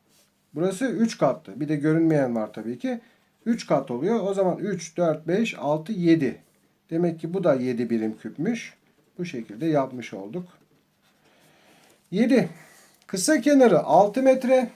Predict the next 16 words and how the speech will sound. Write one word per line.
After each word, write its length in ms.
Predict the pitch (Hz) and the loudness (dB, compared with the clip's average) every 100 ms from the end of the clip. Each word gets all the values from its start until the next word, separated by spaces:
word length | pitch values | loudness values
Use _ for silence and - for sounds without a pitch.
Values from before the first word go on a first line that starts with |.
| _ | _
uzun 320 | - 185 247 240 | -6 -2 0 2
kenarı 360 | 247 254 262 | 2 4 4
ise 280 | 285 - 180 | 4 2 0
on 220 | - 240 | 2 0
iki 160 | 240 233 | 2 2
metre 300 | 208 185 175 | 0 0 0
olan 300 | 156 135 143 | 0 0 -2
dikdörtgen 540 | 208 - 226 220 196 | -4 -2 -2 0 0
şeklindeki 600 | 180 175 160 143 131 120 | 0 -4 -4 -6 -6 -2
bahçenin 440 | 175 190 185 165 139 | 0 0 -2 -4 -4
etrafında 640 | 185 214 180 151 131 120 | -6 -2 0 -2 -6 -10
iki 280 | 160 254 247 | -10 -10 -6
tur 220 | 170 139 | -6 -6
koşan 420 | 131 123 117 113 | -8 -8 -8 -8
bir 180 | 185 175 | -8 -8
koşucu 560 | 175 160 123 156 254 | -10 -10 -10 -8 -8